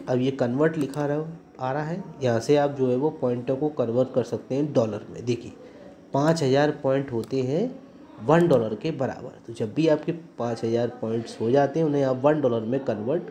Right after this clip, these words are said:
कर लीजिए, ठीक है। चलिए, वापस से चलते हैं account पे। अब हम बात करेंगे payment किस तरीके से यहाँ से विड्रॉ करना। तो ये विड्रॉ का ऑप्शन दिया गया है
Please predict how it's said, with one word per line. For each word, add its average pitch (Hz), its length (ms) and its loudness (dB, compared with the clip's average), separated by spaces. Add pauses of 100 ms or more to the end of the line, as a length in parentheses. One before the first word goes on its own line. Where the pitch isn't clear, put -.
(160)
कर 135 120 2
लीजिए, - 400 -16 (600)
ठीक 175 160 -4
है। - 140 -2 (360)
चलिए, - 320 -6 (1160)
वापस 131 300 0
से 139 100 -6
चलते 139 240 0
हैं 135 120 2
account 143 280 -2
पे। 175 200 -6
अब 127 220 -2
हम 113 160 0
बात 117 240 -2
करेंगे 135 380 2
payment 131 480 -2
किस 139 200 -4
तरीके 131 280 0
से 139 140 0
यहाँ 117 140 0
से 127 120 0
विड्रॉ 123 320 0
करना। 135 280 0
तो 151 120 -2
ये 165 180 4
विड्रॉ 139 360 2
का 143 120 0
ऑप्शन 131 280 -2
दिया 117 240 -2
गया 95 220 -12
है 127 220 -8